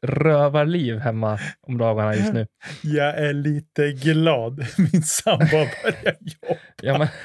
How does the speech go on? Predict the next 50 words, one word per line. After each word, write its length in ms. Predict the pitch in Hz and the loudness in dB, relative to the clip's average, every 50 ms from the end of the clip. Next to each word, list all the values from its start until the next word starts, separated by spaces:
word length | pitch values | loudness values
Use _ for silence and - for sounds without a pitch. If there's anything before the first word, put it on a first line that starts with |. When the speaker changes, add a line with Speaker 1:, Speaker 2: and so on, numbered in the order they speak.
| - - - _ _ - 143 143 - - _ | -20 -20 -20 _ _ -18 -16 -16 -16 -10 _
Speaker 2:
Vad 140 | - 151 135 | -4 -2 -2
bra 220 | 123 135 139 135 | 0 0 0 0
det 120 | 131 151 151 | 0 0 -2
lät. 220 | 139 127 127 123 - | -2 -4 -8 -8 -6
Speaker 1:
det 80 | 127 147 | -4 -2
är 40 | |
ganska 200 | 147 156 185 196 | 0 0 0 0
tråkigt 340 | - 147 131 135 - - 123 | -2 -2 -4 -2 -2 -2 -2
i 60 | 123 | -2
längden, 380 | 120 151 165 139 120 107 104 113 | -2 -2 -2 -2 -4 -4 -4 -4
men 120 | 113 113 | -4 -4
så 60 | 113 117 | -2 -4
här, 140 | 110 104 101 - | -4 -4 -6 -12
du 160 | _ 127 127 120 | _ -10 -8 -8
vet, 160 | 120 - _ - - - - _ | -8 -8 _ -16 -20 -20 -12 _
dagarna 300 | - 120 123 156 151 120 | -6 -4 -4 -2 -2 -4
är 60 | 113 | -4
toppen. 440 | - - 151 - - _ - - - - _ _ _ _ _ _ _ _ _ | -6 -6 -8 -8 -8 _ -18 -18 -18 -20 _ _ _ _ _ _ _ _ _
Speaker 2:
Ja. 260 | 151 123 120 131 160 - _ _ _ _ _ _ _ _ | -10 -8 -8 -8 -10 -12 _ _ _ _ _ _ _ _
Speaker 1:
Man 100 | - 147 | -6 -4
blir 100 | 156 160 | -2 -2
väckt 280 | 139 135 135 - - - | 0 0 -2 -2 -4 -6
på 60 | 139 | -4
morgonen 360 | 123 120 120 120 117 117 120 | -2 0 0 0 0 -2 0
av 80 | 117 117 | 0 0
att 140 | 113 110 - _ _ _ _ _ _ | -2 -2 -4 _ _ _ _ _ _
dottern 400 | - 120 120 113 - - 123 113 | -8 -6 -6 -4 -4 -4 -4 -2
kommer 240 | - 127 117 113 110 | -2 -2 -2 -2 -2
in 160 | 113 110 110 | -2 -2 -2
och 200 | 110 107 107 101 - - - - - | -2 -2 -4 -4 -6 -10 -16 -12 -8
rycker 380 | 113 113 113 107 - - 113 | -4 -4 -4 -4 -4 -4 -4
en 140 | 113 110 110 | -2 -2 -4
i 40 | 101 | -4
tårna 320 | - 120 113 110 110 110 | -4 -4 -4 -2 -4 -4
och 80 | 107 104 | -4 -4
ber 200 | 110 107 107 110 | -2 -2 -2 -2
om 100 | 104 104 | -4 -4
en 80 | 107 | -4
macka. 480 | 110 113 110 - _ _ _ 160 170 160 160 _ _ _ _ _ _ _ _ _ | -4 -6 -6 -8 _ _ _ -6 -6 -6 -8 _ _ _ _ _ _ _ _ _
Och 100 | 151 151 | -12 -8
så 80 | - 175 | -8 -6
får 60 | 180 | -4
man 160 | 185 156 123 | -2 0 0
göra 160 | 120 120 117 | 0 0 0
lite 200 | 120 117 110 117 | -2 -4 -4 -4
vad 120 | 113 110 110 | -4 -4 -2
man 140 | 110 107 | -4 -4
vill 320 | 107 117 123 127 123 120 117 | -2 -2 -4 -4 -4 -4 -4
och 60 | 110 | -4
sen 380 | 139 139 147 73 73 156 156 | -4 -6 -6 -6 -8 -10 -12